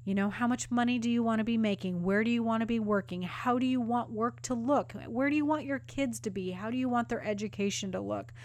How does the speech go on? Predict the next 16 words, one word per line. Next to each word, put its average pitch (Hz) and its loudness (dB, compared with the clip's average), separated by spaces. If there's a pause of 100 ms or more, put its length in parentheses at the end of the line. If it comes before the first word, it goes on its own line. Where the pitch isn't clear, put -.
(320)
You 196 -2
know, 196 2
are 208 0
you 208 0
married? 233 2
How 240 0
do 247 0
you 247 0
want 233 0
your 226 -4
marriage 208 2
to 190 -6
be? 180 -2 (100)
If 185 -10
you're 196 -2
single, 254 -2